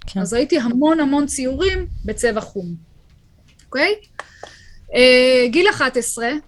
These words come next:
Speaker 2: הנה, אפרופו, אה, ציור של התקופה האחרונה, זה הציור הריאליסטי, אוקיי? זה כבר הילד, הוא כבר יש לו את הבשלות השכלית, הוא, הוא כבר מ-, הוא, הוא כבר יודע איך הדברים במציאות, ואז זה מתחיל להיות לו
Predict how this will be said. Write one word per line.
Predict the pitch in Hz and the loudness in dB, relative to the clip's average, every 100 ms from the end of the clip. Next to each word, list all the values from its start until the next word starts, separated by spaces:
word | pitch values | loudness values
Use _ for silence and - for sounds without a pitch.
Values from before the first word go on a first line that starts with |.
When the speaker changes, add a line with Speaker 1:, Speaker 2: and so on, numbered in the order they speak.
| - | -10
Speaker 2:
הנה, | 262 277 269 220 | -4 0 0 -2
אפרופו, | 220 226 226 247 240 | -4 -4 0 0 0
אה, | 226 | -2
ציור | 214 - 240 254 | -4 -4 -4 -2
של | 262 | -2
התקופה | 226 - 220 240 | -2 -4 -4 0
האחרונה, | 233 226 214 214 226 349 - _ _ _ - | 0 -2 -4 -2 0 0 -4 _ _ _ -10
זה | - 320 | 0 2
הציור | 320 359 392 | 2 -2 -2
הריאליסטי, | 381 370 370 359 - - 320 - - - - - - | 0 0 2 0 -4 -6 -8 -8 -12 -10 -8 -8 -6
אוקיי? | 262 - 427 466 370 | -6 -2 0 2 0
זה | 285 349 | -2 -2
כבר | 320 | 2
הילד, | 311 277 320 330 277 | 2 4 4 4 0
הוא | 254 | -2
כבר | 254 247 | -2 -2
יש | 254 | -2
לו | 262 | -4
את | 240 | -4
הבשלות | 208 208 - 240 | -4 -6 -6 -6
השכלית, | 226 - 254 - 320 339 320 302 277 269 254 | -6 -6 -6 -2 -2 0 0 0 -2 -4 -4
הוא, | 240 - - - - - | -6 -6 -16 -20 -18 -8
הוא | 247 | -4
כבר | 240 247 | 0 2
מ-, | 247 254 | 2 0
הוא, | 247 254 247 | -2 -6 -6
הוא | 220 | -4
כבר | 247 | 0
יודע | 254 226 208 | 2 2 4
איך | 403 440 | 4 2
הדברים | 311 339 349 | -4 -4 -2
במציאות, | 330 294 277 - 208 294 415 240 | 0 0 -2 -4 -4 -2 -4 -4
ואז | 247 330 | -2 0
זה | |
מתחיל | 330 254 339 | -2 -2 -6
להיות | 320 | -6
לו | 320 | -6